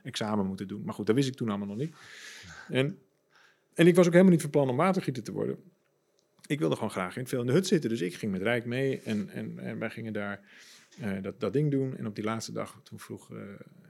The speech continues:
de man die dat, dat, dat, dat traject begeleidde, Geert,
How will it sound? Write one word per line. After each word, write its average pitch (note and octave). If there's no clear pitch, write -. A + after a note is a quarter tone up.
de A2+
man G2
die G2+
dat, G2
dat, -
dat, G2+
dat -
traject A#2
begeleidde, G#2+
Geert, A2